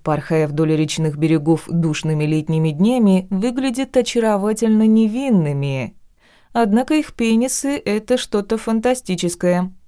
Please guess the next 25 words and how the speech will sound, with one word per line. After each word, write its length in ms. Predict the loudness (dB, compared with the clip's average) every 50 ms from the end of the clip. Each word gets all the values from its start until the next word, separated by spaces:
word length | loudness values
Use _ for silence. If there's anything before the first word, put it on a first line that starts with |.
| _ _ _ _ -20 _ _
В 140 | -20 -8 0
пенисе 360 | 2 4 4 4 2 0 -2
красотки 600 | -2 0 0 0 0 0 -2 -4 -4 -4 -4 -4 -2
имеется 440 | 0 2 2 2 2 0 0 0 2
некое 360 | 2 2 2 2 2 2 2
подобие 460 | 2 0 0 2 2 2 2 2 2
воздушного 640 | 2 2 0 0 -2 -2 -2 0 0 0 0 0
шарика, 800 | -2 -4 -4 -2 -2 -2 -2 -2 -4 -6 -4 -4 -4 -4 -4 -8 -12 -18 -20 -14 -6 -4
не 160 | -2 -2 -2
тонущий 440 | -2 -2 0 0 0 -2 -2 -2 -2
в 60 | 0
воде 240 | 2 2 2 2 0
пузырь. 560 | 0 -2 -2 0 2 2 2 0 -2 -6 -10 -14 -8 -2
На 160 | -2 0 0
конце 320 | 0 0 0 0 2 2
у 80 | 2 4
него 200 | 4 4 4 2
два 220 | 2 2 2 2
рога, 420 | 2 2 2 2 2 0 0 -2 -4
а 160 | -4 -4 -4 -4
от 100 | -4 -4
основания 560 | -2 -2 0 0 0 2 2 2 2 2 0
свешивается 720 | -2 -2 -2 -2 -2 0 0 0 0 0 0 0 -4 -4
пара 260 | -2 -2 -2 0 0
усиков. 720 | 2 2 2 0 -2 -4 -4 -4 -4 -4 -6 -8 -18 -20